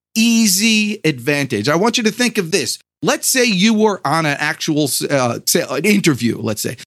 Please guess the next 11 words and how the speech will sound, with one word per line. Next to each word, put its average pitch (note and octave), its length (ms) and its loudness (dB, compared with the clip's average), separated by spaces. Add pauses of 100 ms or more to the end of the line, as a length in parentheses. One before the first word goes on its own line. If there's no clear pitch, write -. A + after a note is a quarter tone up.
(120)
You're F3 160 4
on G#3+ 160 2
an A#3 100 4
interview D#3 500 4 (200)
and E3+ 140 0
you're G3+ 120 2
sitting G#3+ 340 0
there G3 240 2
in F#3 60 0
a F3+ 80 2
chair B2 500 -2